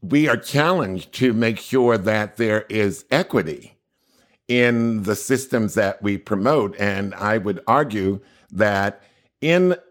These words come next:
the curriculum or the programs that there is something, and it's one of the chapters in the book, that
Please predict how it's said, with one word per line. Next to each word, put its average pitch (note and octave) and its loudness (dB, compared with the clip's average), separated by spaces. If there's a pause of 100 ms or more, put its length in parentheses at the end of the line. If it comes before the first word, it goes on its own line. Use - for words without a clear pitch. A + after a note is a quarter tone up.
the A2 -2
curriculum C3+ 0
or B2 4
the G2+ -2
programs A#2+ 0
that G#2 -2
there G#2+ 0
is G2+ -4
something, B2 0
and G#2 0
it's F#2 -6
one A2 2
of G2 -6
the F#2+ -6
chapters G#2 -2
in G2 -2
the F2+ -4
book, C#3+ 0 (400)
that G2+ 0